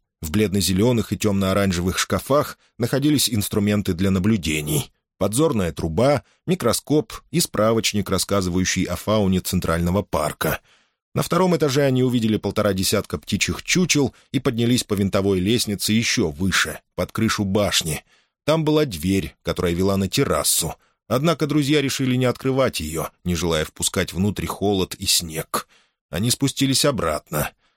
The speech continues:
Мэтт, успокоившись, положил своё драгоценное оружие на буфет и подошёл к стрельчатому окну. «Вспышки по-прежнему прочёсывают всё вокруг. Они не так далеко от нас», — произнёс он.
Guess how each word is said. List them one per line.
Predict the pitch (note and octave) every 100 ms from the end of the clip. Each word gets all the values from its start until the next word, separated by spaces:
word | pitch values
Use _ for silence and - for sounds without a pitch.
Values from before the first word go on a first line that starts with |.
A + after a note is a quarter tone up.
| _ _
Мэтт, | D3 F3+ - -
успокоившись, | G2+ - A2+ C3 B2 - G#2
положил | - F2+ F#2+ B2+ A2+
своё | D2 C#2+
драгоценное | C#2+ D#2+ D#2+ - D#2+ D#2+ D2 C#2+
оружие | F#2+ F#2 F2
на | D#2
буфет | D#2 E2+ - C#3+ - - _
и | B2+
подошёл | B2+ B2 - A#2+ A2+
к |
стрельчатому | - - F#2 - - E2+ F2
окну. | F2 - D#2+ D#2+ - - _ _ _ _ _ _ -
«Вспышки | - - G2+ - G#2+
по-прежнему | G2+ G2 A#2 G2+ F#2+ F2+
прочёсывают | G2 F#2+ A#2 G#2+ F2 F#2 -
всё | - G2+
вокруг. | G#2 - F#2+ - - - _
Они | - D2+ F#2+
не | G#2+
так | B2 F#2+
далеко | B2+ A#2+ B2 B2
от | -
нас», — | G2 G2 - - -
произнёс | - F#2 D#2+ F2 - -
он. | F2 D#2 D#2